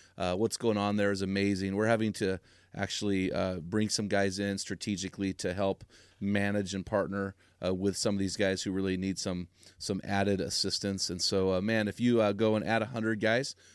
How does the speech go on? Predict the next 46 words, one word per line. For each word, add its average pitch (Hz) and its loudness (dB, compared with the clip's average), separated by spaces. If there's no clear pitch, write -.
we'll 98 0
shoot - -2
you 104 2
off 107 2
some 101 -4
swag. 110 0
So, 98 0
um, 92 0
go 107 2
and 107 2
do 113 4
that. 135 4
And 101 -6
then 101 -2
once 104 -4
you 98 -8
do 104 0
that, 107 2
we'll 95 -2
reach 98 -4
out 98 0
to 107 -4
you, 98 -2
get 90 -2
your 92 -2
address. 95 0
We 95 -8
can 92 -6
mail 92 -2
that 92 -6
stuff - -6
out 98 -4
to 104 -6
you. 98 0
It'd 90 -4
be 90 -6
totally 101 -2
free 98 -6
for 98 -6
you 95 -2
for - -6
adding 95 -4
a 92 -10
hundred 98 -4
of 90 -4
your 95 -2